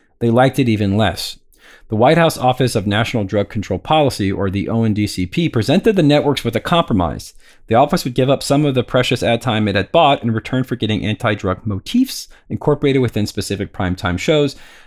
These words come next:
that created a new, more potent strain of anti-drug social engineering the government wanted.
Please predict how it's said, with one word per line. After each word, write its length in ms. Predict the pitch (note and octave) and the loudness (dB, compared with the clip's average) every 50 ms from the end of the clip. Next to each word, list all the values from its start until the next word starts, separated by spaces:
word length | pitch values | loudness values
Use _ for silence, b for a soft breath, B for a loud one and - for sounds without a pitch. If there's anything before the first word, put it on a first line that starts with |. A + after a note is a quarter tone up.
| B - | B -2
that 120 | B2+ B2 | -2 0
created 280 | - - B2+ B2 B2 A#2 | 2 2 2 2 2 2
a 60 | A#2 | 4
new, 240 | A2+ A2+ B2+ D3 D#3 | 4 4 4 4 4
more 220 | D3 C3 B2 A#2+ | 4 2 2 0
potent 400 | - - - C#3 - - B2+ B2+ | 0 0 0 0 2 2 2 0
strain 300 | - - - G#2+ A2 G#2+ | 0 0 0 0 2 2
of 80 | G#2 - | 0 0
anti-drug 560 | - A2 G#2 - A#2 G#2 F#2 G2+ F#2+ F#2+ F#2+ | -2 -2 -2 0 0 2 2 2 2 2 2
social 360 | - - B2 B2+ - - C3+ | 2 2 2 2 2 2 2
engineering 420 | B2+ A#2+ A2 G#2+ G#2+ G#2 G2+ G2+ G2+ | 2 2 2 2 2 2 2 2 2
the 60 | F#2 | 2
government 400 | F2+ G2+ G#2+ A2+ A2 G#2+ G2 - | 2 2 2 4 4 2 2 0
wanted. 520 | F2+ A2 B2 B2 A#2 - D#2+ C#2 B1+ - | 2 2 2 2 2 0 -2 -4 -4 -6